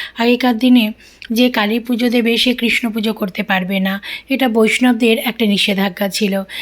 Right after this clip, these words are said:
কিন্তু স্বয়ং রামপ্রসাদ কিন্তু দেখিয়েছিলেন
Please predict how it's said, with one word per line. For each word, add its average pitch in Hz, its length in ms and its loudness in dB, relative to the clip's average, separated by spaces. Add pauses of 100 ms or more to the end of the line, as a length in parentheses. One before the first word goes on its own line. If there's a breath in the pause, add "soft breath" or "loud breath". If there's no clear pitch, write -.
(140 loud breath)
কিন্তু 247 280 2
স্বয়ং 233 520 2 (260 loud breath)
রামপ্রসাদ 220 640 0
কিন্তু 240 220 2
দেখিয়েছিলেন 214 720 0